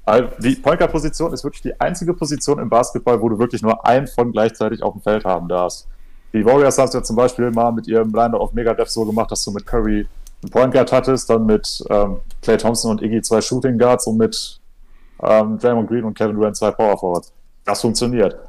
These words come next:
Aber es funktioniert nicht, wenn du zwei Point Guards hast. Und ja, ich hatte ja auch schon mal im Podcast gefordert, äh, dass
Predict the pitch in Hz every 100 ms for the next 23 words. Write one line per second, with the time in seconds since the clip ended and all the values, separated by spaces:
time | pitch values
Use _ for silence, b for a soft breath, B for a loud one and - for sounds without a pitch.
0 | B - 110 107 127 - 214 226 127 -
1 | 202 196 - 214 - 123 127 90 87 -
2 | 87 - - - - - - - - 104
3 | 101 98 - 107 95 92 104 117 120 113
4 | 110 117 - 120 117 110 117 117 104 -
5 | - 113 117 120 117 - - - - 104
6 | 98 104 101 -